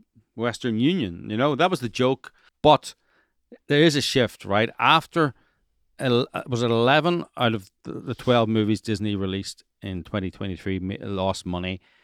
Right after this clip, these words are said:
They're, the creators are finally realizing it's all very well to be in the creative business and, and, and make messages, but if you're in the creative business and you're,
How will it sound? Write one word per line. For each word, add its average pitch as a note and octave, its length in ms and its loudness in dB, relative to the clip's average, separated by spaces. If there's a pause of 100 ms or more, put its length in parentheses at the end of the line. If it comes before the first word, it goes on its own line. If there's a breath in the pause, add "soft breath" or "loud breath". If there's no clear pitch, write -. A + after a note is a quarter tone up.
(440 soft breath)
They're, A2+ 480 4 (520)
the A#2+ 100 -2
creators B2+ 400 2
are G#2 60 -6
finally G#2+ 360 0
realizing F#2+ 560 -2 (340 soft breath)
it's A#2+ 140 -4
all D#3 200 6
very B2+ 200 6
well A2 200 4
to G#2+ 100 -2
be G2+ 120 -2
in F#2+ 80 -2
the F2+ 60 -8
creative G2 380 0
business G2 600 -4 (180)
and, F#2 200 -6 (120)
and, G2+ 340 -6
and G2 220 -6
make F#2 180 -8
messages, A2 340 -2 (240 loud breath)
but G#2+ 100 0
if G#2 120 4
you're D#3+ 240 6
in C#3 120 4
the A#2 80 4
creative A#2 380 0
business F#2+ 400 -4
and G#2+ 140 -6
you're, G2 160 -4